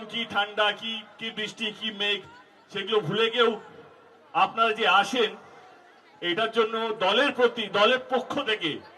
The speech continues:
আমার প্রার্থীর পক্ষ থেকে, আমার, আহ,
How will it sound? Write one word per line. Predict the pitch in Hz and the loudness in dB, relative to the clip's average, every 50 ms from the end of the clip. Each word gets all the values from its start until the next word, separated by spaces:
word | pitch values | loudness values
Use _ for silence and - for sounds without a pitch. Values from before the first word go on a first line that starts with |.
| - - - - | -20 -20 -18 -6
আমার | - 165 180 226 240 233 | -4 -2 0 0 0 0
প্রার্থীর | - 247 240 233 233 - 277 294 254 | 2 2 2 2 2 2 2 0 2
পক্ষ | - 262 240 - - 254 | 4 2 2 4 2 2
থেকে, | 240 233 233 226 240 240 220 | 0 0 -2 0 0 0 0
আমার, | 208 214 220 226 208 196 165 - - - - - - - - | 2 4 4 4 4 2 -2 -8 -16 -20 -20 -20 -20 -10 -4
আহ, | 147 160 175 175 165 147 | 0 0 2 2 0 -2